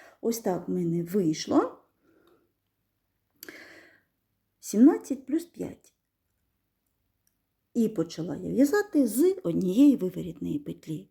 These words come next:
Виворітна, лицьова, е, чотири виворітник і лицьова, і далі,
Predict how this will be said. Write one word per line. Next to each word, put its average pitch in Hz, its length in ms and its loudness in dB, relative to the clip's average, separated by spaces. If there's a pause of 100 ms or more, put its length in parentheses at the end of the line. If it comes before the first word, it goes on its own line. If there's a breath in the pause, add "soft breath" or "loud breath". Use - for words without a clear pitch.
Виворітна, 196 680 2 (880 soft breath)
лицьова, 208 880 0 (420)
е, 175 240 -6 (2000 loud breath)
чотири 170 520 0
виворітник 311 720 2
і 208 40 0
лицьова, 208 580 0
і 233 120 0
далі, 196 460 -2